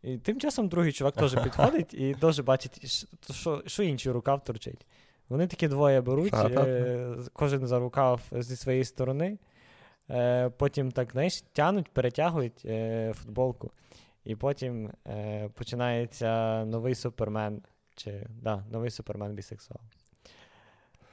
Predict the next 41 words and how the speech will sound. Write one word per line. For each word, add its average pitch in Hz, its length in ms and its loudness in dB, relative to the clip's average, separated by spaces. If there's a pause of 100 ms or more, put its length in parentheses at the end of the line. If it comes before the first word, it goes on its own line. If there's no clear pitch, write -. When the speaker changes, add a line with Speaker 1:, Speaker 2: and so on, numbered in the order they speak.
(340)
Speaker 2:
А 104 200 2
я 104 160 6
думаю, 113 420 2
ще 107 200 4
по - 160 -2
прикольнішому 95 720 0
Speaker 1:
Ну, 95 60 -2
Speaker 2:
можна 92 220 2
Speaker 1:
давай, 147 300 6 (100)
Speaker 2:
зробити 127 80 0
Speaker 1:
давай. 120 140 2 (100)
Speaker 2:
натяк. 107 340 0 (100)
Speaker 1:
Давай. 113 160 -10 (340)
Speaker 2:
Дивись, 98 240 0
вони 104 360 6
тянуть, 98 520 6 (540)
але 98 220 8
ніхто 98 260 4
не 110 100 8
хоче 104 280 6
здаватися 95 680 6
з 160 80 -2
кожної 90 380 2
сторони. 87 480 0 (480)
І 107 160 2
виходить, 131 480 6
що - 100 4
вони 123 160 8
ніби 120 200 6
перетягування 110 720 6
кана-, 98 360 4
канат. 98 360 6
Speaker 1:
Так. 127 140 4
Speaker 2:
А - 40 4
так 120 200 0
як 110 120 2
вони 107 180 4
тянуть 110 520 2
їх 113 160 8
за 104 160 8
рукава 110 500 8